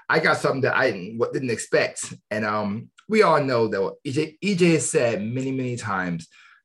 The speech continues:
that I'm the worst person to get anything for, because if I want something, I usually go out and buy it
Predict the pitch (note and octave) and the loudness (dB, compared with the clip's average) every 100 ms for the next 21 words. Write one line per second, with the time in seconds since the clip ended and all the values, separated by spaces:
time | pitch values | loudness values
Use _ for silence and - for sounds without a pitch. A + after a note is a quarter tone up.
0 | - F2+ F2+ A#2+ A#2+ B2 A#2 A#2 A#2+ - | -8 -4 0 0 0 -2 0 -2 -2 -4
1 | B2+ A2+ A2 F2+ - A2 G2+ G#2+ - F#2 | -4 -2 -6 -8 -6 -6 -4 -10 -8 -8
2 | F2+ - E3 A2+ E2 F2 F2 _ _ G2+ | -8 -2 2 2 2 -4 -10 _ _ -12
3 | G2+ A#2+ G2 F#2 F#2+ G2+ A#2 A2 A2 E2 | -6 -4 -2 -4 -6 -6 -4 -4 -6 -8
4 | D#2+ D#2 D2 - F#2+ G#2+ F#2 F2+ F2 F#2+ | -8 -10 -12 -10 -6 -6 -6 -8 -8 -6
5 | F2 - F2 F2+ F#2 D2+ - | -4 -4 -4 -2 -2 -2 -6